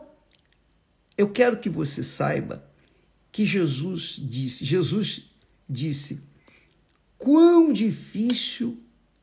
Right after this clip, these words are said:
é o rico entrar no reino dos céus."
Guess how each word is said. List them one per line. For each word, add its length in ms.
é 160
o 140
rico 600
entrar 880
no 120
reino 320
dos 220
céus." 300